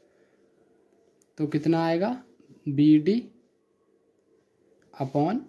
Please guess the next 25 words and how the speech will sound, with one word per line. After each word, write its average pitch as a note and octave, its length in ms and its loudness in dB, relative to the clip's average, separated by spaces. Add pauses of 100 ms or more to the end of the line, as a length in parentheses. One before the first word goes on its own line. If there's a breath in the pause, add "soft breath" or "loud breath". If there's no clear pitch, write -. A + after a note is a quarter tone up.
एबी, C3 440 -2 (320)
बेस C3 380 -2
एबी C#3 360 -4
है, G3 120 -10 (1000 soft breath)
तो D3 200 2
टैन D#3 280 0
सिक्सटी D#3+ 340 -6
होता E3 260 -2
है - 80 -6
under C#3 340 0
root D3+ 300 2
three, F3 260 -4 (1200 soft breath)
बीडी D3 400 2
की D#3 100 0
वैल्यू D#3 300 0
सिक्सटी - 460 -8
upon D3+ 360 -6 (120)
एबी। C#3 280 -4 (2000 soft breath)
तो D3+ 100 -2
यहाँ C#3+ 200 2
से F3 220 -8 (100)
एबी D#3 260 4
ऊपर D3+ 300 0
चले D#3 300 -2
जाएगा E3+ 340 -2